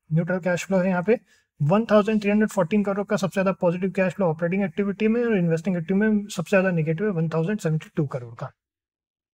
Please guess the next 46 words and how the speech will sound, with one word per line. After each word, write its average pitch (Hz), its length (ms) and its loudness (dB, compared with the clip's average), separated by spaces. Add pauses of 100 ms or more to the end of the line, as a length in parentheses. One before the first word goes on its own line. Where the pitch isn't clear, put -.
(640)
अब 233 160 2
यहाँ 220 220 4
पे 220 100 4
शेयर 202 220 4
होल्डिंग 202 280 2
pattern 196 260 2
की 196 60 4
बात 170 220 2
करें, 202 180 -2
interesting 202 480 0
बात 220 160 4
है, 240 60 4
शेयर 208 220 0
होल्डिंग 226 320 2
pattern 226 280 2
की 226 80 0
बात 214 200 4
करें 233 180 0
तो 247 100 -2
thirty 190 280 2
two 226 160 -2
point 226 420 -2
eight 202 180 4
six 233 220 -2
percent 208 420 2
holding 190 360 4
मात्र 185 280 0
promoter 185 420 0
की, 196 120 -2
उसके 214 240 2
पहले 202 200 0
ट्वेंटी 196 320 0
एट 202 140 4
पॉइंट 208 180 2
ज़ीरो 185 180 2
सिक्स 190 180 -6
परसेंट 180 400 0
थी, 220 80 0
तो 214 120 4
year 190 320 2
बाय 175 300 -2
year 185 120 -2
इन्होंने 190 280 0
increase 170 320 0 (100)
किया 190 180 2
है। 202 160 -2